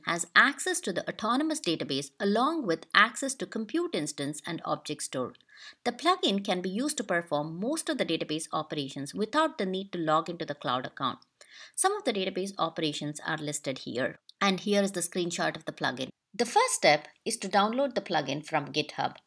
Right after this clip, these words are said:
Go to github dot com slash oracle slash O C I dash toolkit dash Eclipse, and under the releases, you would find the latest version, one dot two dot zero. Download the zip file. The second step is to install the plugin.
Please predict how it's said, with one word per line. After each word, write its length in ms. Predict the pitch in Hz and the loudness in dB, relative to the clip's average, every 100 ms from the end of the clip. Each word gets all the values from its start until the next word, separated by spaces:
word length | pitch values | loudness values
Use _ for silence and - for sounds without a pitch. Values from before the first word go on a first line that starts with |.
| - - - | -20 -20 -6
Go 160 | 180 392 | 2 4
to 80 | 370 | 4
github 460 | 233 247 285 302 | 0 0 0 2
dot 260 | 190 160 - | 6 6 6
com 240 | 180 139 | 4 4
slash 400 | 139 - 165 156 - | 2 4 6 6 4
oracle 420 | 190 214 254 294 | 4 4 4 0
slash 380 | 294 - 151 156 - | 0 4 4 4 0
O 100 | 196 | -2
C 220 | 208 240 | 0 2
I 140 | 226 220 | 2 4
dash 400 | 185 156 160 - | 2 2 0 -2
toolkit 440 | 202 190 196 185 | -2 -2 -6 0
dash 300 | 151 143 - - | 2 2 0 -4
Eclipse, 560 | 277 - 147 147 - - - - - | -4 0 0 0 -4 -12 -18 -14 2
and 380 | 180 185 202 - - | 4 4 -2 -10 0
under 240 | 240 311 427 415 | 2 4 2 2
the 80 | 214 | 2
releases, 720 | 202 226 285 202 131 156 - _ _ _ _ | 2 0 -2 0 0 -2 -6 _ _ _ _
you 220 | 196 247 330 | -2 2 2
would 140 | 359 | 0
find 380 | - 185 165 175 | 0 2 2 2
the 80 | 170 | -2
latest 420 | 196 254 349 - | 0 0 -2 0
version, 440 | 160 151 156 147 | 2 2 2 -2
one 220 | 147 185 214 | 2 2 4
dot 280 | 202 202 | 2 0
two 120 | 175 160 | -2 0
dot 240 | 151 151 | 0 0
zero. 360 | 143 131 - - - - - | -4 -4 -6 -10 -20 -20 -16
Download 560 | 151 180 220 247 226 175 | -2 0 2 0 0 0
the 140 | 151 | -2
zip 260 | 156 139 - | -2 -4 -2
file. 300 | 123 - - _ _ _ - | -2 -2 -6 _ _ _ -2
The 80 | 208 | 0
second 400 | - 320 440 440 | 4 4 4 0
step 300 | - 160 - - - | 6 6 6 -12 -4
is 140 | 214 | -2
to 180 | - 226 | -2 0
install 460 | 220 220 233 208 | 0 2 6 6
the 80 | 202 | 4
plugin. 460 | 190 156 147 143 | 0 0 0 -4